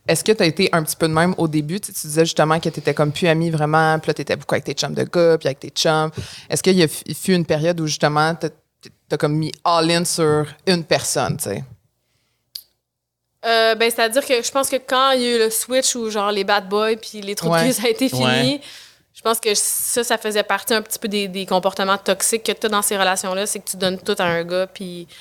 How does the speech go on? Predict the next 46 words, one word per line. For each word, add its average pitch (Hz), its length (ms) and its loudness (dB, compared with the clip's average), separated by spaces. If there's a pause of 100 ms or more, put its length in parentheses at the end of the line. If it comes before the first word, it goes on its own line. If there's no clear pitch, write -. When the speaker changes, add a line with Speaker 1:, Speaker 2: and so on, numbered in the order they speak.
(100)
Speaker 2:
le 180 120 0
reste 180 220 -2
prend 180 120 0
le 170 80 0
bord. 180 240 0
Je - 60 -8
pense 180 140 -2
que 190 100 -6
c'est 185 120 -6
beaucoup 170 220 -8
ça 185 140 0
que 175 100 -4
je - 100 -4
faisais. 175 380 0 (220)
Speaker 3:
Hum. - 840 -10 (720)
Speaker 2:
J'ai - 200 2
pas 180 140 4
l'impression 175 340 0
que 185 80 -4
maintenant 175 220 0
je 175 100 0
le 170 120 0
fais, 185 180 -2
puis 185 80 -4
je - 80 0
pense 175 160 -2
pas 196 80 -2
que 185 60 -2
je 202 60 2
l'ai 180 160 2
fait 190 140 2
depuis 180 260 -4
que - 60 -2
je - 60 4
suis 180 320 2
avec, 175 380 -2
euh, 175 200 -2
mon 170 180 -4
chum 180 320 -2
Speaker 1:
Mhm. 180 100 0
Speaker 2:
présentement, 180 500 2
là. 185 100 -4
Je - 100 -4
pense 190 180 -2
que 185 140 -4
je, 175 220 -4